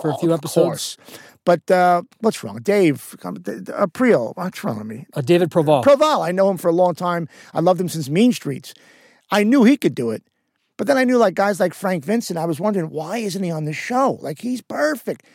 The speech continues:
Speaker 2: And I found out that they, uh, they wanted him to audition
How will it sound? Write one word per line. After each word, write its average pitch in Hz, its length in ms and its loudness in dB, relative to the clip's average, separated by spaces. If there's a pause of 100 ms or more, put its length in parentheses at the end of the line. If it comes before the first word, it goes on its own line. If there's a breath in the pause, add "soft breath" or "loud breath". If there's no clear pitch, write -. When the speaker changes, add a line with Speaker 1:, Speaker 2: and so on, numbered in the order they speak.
(440 soft breath)
Speaker 2:
And 170 120 -4
I 151 80 -6
found 156 340 -6
out 196 320 -4 (420)
that 165 240 -6 (460)
they, 214 520 -2
uh, 170 340 2 (760)
they 208 160 0
wanted 240 320 -2
him 202 100 0
to 185 140 0
audition 143 520 -2